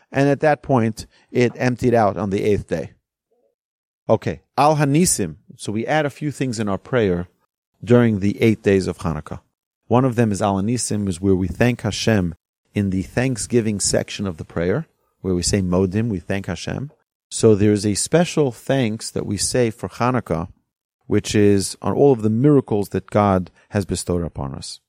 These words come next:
However, the sages did not enact a prohibition on creative labor on these days. Like we have on Shabbos, we have a prohibition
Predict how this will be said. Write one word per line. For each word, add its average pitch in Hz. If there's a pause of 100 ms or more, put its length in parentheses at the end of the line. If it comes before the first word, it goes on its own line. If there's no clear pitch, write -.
However, 113
the 95
sages 139
did 90
not 127
enact 110
a 95
prohibition 95 (360)
on 107
creative 113
labor 107 (220)
on 101
these 117
days. 113 (1600)
Like 98
we 98
have 101
on 95
Shabbos, 123
we 95
have 92
a 98 (240)
prohibition 104